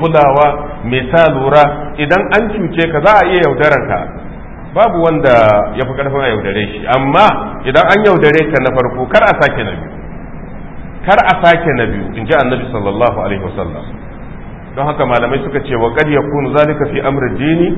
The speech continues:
kama yakunu fi amri dunya." Wannan ya shafi rayuwar musulmi gaba ɗayanta,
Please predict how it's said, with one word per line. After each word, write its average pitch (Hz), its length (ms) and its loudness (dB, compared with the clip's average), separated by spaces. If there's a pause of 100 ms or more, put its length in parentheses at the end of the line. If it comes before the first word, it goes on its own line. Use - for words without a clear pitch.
(360)
kama 135 240 2
yakunu 147 400 -2
fi 120 100 -2
amri 127 320 0
dunya." 98 320 -4 (320)
Wannan 151 300 2
ya 143 180 4
shafi 139 220 -2
rayuwar 135 420 0
musulmi 120 380 -4
gaba 110 260 4
ɗayanta, 107 440 0